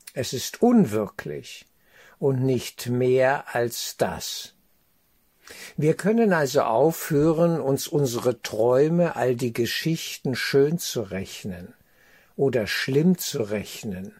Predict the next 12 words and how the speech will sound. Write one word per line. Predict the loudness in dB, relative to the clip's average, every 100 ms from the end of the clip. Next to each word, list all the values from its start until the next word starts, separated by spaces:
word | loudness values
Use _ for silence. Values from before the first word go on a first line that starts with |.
| _ -20 -16 -2
was | 0 0 -2
auch | -4 -6
immer. | -4 -2 -2 -4 -12 -18 _ _ _ _ _ _ -4
Es | -2 -2
spielt | -6 -4 0 0 0 -4
keine | -4 -2 -2 -2
Rolle. | -2 -4 -4 -6 -14 -20 _ _ _ _ _ _ _ _ -2
Der | -2 0
Punkt | -2 0 0 -2 -2
ist, | -2 -2 -8 -8 -8
sie | -4 -2
loszulassen | 0 0 -2 -8 -6 -6 -4 -6 -8 -10 -12 -14